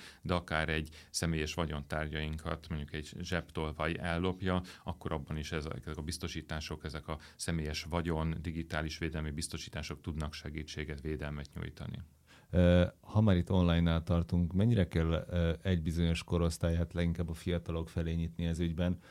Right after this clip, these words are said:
Speaker 2: hogy, ö, kvázi nagyon-nagyon megkönnyíteni számukra az alapbiztosításoknak a megkötését? Hát nyilván nem a,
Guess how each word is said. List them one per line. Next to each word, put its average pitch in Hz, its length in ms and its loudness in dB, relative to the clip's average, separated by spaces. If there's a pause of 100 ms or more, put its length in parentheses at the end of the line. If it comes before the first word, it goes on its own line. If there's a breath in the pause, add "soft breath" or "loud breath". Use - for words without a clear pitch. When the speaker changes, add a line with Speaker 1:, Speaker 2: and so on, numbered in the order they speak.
(180 loud breath)
Speaker 2:
hogy, 87 360 0
ö, 87 360 4
kvázi 87 840 2
nagyon-nagyon 87 560 2
megkönnyíteni 80 720 -2
számukra 82 540 0
az 85 100 2
alapbiztosításoknak 78 1500 -2
a 80 80 0
megkötését? 80 640 -4
Hát 82 120 -4
nyilván 90 260 4
nem 85 140 4
a, 82 80 0